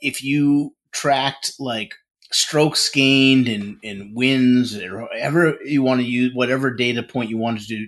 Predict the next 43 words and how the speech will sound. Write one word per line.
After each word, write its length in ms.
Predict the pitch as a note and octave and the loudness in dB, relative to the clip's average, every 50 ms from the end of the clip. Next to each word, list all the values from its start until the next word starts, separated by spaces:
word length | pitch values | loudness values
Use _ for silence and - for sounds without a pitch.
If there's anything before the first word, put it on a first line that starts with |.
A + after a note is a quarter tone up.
| _ _ - | _ _ -10
track 340 | - - A#2 A2 G#2+ - - _ - - _ _ | -4 -2 -2 -2 -2 -4 -8 _ -20 -20 _ _
the 80 | - A2+ | -10 -10
best 400 | G2 F2+ A#2+ A#2+ - - - - | -6 -2 -2 -2 -2 -2 -4 -4
players 300 | C3 B2 A#2+ A#2+ A#2+ A2 | -2 0 0 0 0 -2
on 140 | A#2+ A2 G#2 | -4 -6 -6
tour, 400 | - - B2+ B2 B2 C3+ C#3+ - - - - - - _ _ | -8 -8 -6 -4 -2 -2 -4 -4 -8 -20 -20 -20 -20 _ _
I 200 | - C3 C3 A#2+ | -4 -4 -2 -2
bet 300 | A2+ A#2 C3+ C3+ C#3+ D3 - _ _ _ - | -2 2 2 2 2 2 -2 _ _ _ -8
the, 280 | B2+ B2 A#2 A2+ - - _ _ | -4 -4 -2 -4 -6 -8 _ _
how 280 | - - C3 C3+ C3+ | -4 0 0 2 4
often 320 | C#3 C#3+ C#3+ - C#3+ C3+ C3 | 2 2 2 2 2 2 2
do, 320 | B2 C3 B2 A#2+ B2 B2 - | 2 2 0 0 -2 -6 -6
does 160 | C#3 A#2+ A2 | -8 -8 -8
a 60 | A2+ | -10
player 380 | - - - C3 B2 A#2+ A#2+ A2+ | -8 -4 0 2 2 2 0 -2
get 200 | - A#2+ A2+ - | -4 -6 -8 -8
three 180 | - B2+ B2 A2+ | -4 -2 -2 -2
birdies 340 | G#2+ A#2 A2+ A2 G#2+ - | -2 -2 -2 -2 -2 -4
in 80 | A#2+ G#2+ | -4 -4
a 80 | G#2+ G#2 | -4 -4
row 300 | A2 G#2+ G2+ G2 F#2+ - - - - - _ | -4 -4 -4 -4 -6 -8 -14 -18 -20 -18 _
is 160 | - A2+ G2+ | -10 -10 -8
a 80 | G#2+ G#2 | -8 -8
lot 400 | G#2 A2 B2+ C3 C3+ C3+ - - | -8 -6 -2 0 0 0 0 0
more 440 | C#3+ C3 B2 A#2 A#2 A2 A2 A2 - _ _ _ _ - | 2 2 2 2 2 0 -2 -2 -6 _ _ _ _ -14
diverse, 720 | A2 A2 C3 A#2+ B2 B2+ B2 B2 A#2+ - - - - - - - | -6 -4 -4 -2 0 2 2 2 2 0 -2 -2 -4 -4 -8 -10
and 80 | A#2+ A2+ | -8 -6
it's 180 | A2 - - C3+ | -4 -4 -2 0
not, 200 | B2+ A#2+ A#2 - | 0 0 0 -4
like, 140 | A#2+ - | -8 -6
a 40 | - | -4
straight 440 | - - - - C3 C3 B2 B2 - | -4 -4 -4 -2 -2 -2 -2 -2 -2
line 400 | C3+ B2+ A#2+ A2+ A2+ A2+ A2+ - - - - - | -4 -2 -2 0 0 -2 -2 -4 -6 -16 -12 -8
in 120 | G#2+ A2+ | -8 -6
terms 300 | - - A#2 A2 G#2+ G2+ | -4 -4 -4 -4 -4 -6
of, 140 | A2+ G#2+ F#2+ | -6 -8 -6
like, 220 | G#2+ G2 F#2 F#2 - - - _ - | -4 -2 -2 -4 -4 -10 -18 _ -8
Rahm 400 | G#2 G#2+ A2+ A2+ A2+ A2+ A2 A2+ | -4 -2 0 2 2 0 0 -2
is 100 | A2+ G2+ | -4 -4
the 100 | A2 A#2+ | -4 -2
number 280 | A2+ A2+ A2 G#2 G#2+ G#2 | -2 -2 -2 -4 -4 -4
one 500 | G#2 G#2+ G#2 G2+ G2 G2+ G2+ G2+ G2 - - - - _ - | -4 -4 -4 -4 -6 -6 -6 -8 -8 -10 -12 -18 -20 _ -10
and, 360 | G2 F2+ E2+ E2+ F2 F2 F2 | -6 -6 -6 -6 -6 -10 -12